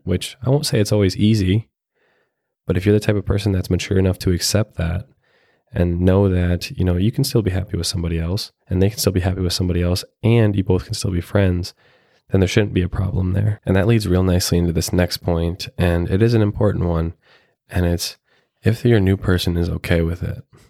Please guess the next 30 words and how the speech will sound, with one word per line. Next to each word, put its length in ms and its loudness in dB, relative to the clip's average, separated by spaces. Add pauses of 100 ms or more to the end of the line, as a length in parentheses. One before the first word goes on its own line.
(120)
Because 480 0 (680)
a 60 -2
lot 120 2
of 60 -4
people 180 0
come 240 2
into 300 2
relationships 840 0
with 440 -2 (800)
a 120 -4
plethora 640 0
of 200 -2
backgrounds, 720 -2
right? 380 2
I 100 0
know 380 2 (160)
some 200 -6
of 60 0
my 160 0
friends 400 2
have 120 0
been 180 2
in 80 2
some 180 -2
pretty 340 0
rough 440 0
and 260 2
or 200 2
manipulative 520 0
relationships. 800 -4